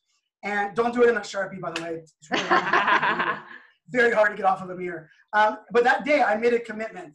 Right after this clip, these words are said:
Speaker 1: that I was gonna, um, be more vulnerable, be more transparent,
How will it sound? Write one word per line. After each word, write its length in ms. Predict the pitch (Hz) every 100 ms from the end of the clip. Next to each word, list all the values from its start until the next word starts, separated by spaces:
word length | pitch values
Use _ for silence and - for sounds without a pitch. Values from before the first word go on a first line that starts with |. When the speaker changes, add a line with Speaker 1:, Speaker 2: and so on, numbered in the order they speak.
| 180
Speaker 1:
that 240 | 196 196 -
I 100 | 202
was 220 | 220 208
gonna, 320 | 226 226 214 202 - _ -
um, 280 | 196 190 202 _ 165
be 140 | 240
more 240 | 233 220
vulnerable, 560 | 208 226 240 240 240 240 208 208 180
be 160 | 170 226
more 220 | 220 202
transparent, 720 | - 196 185 - 214 220 220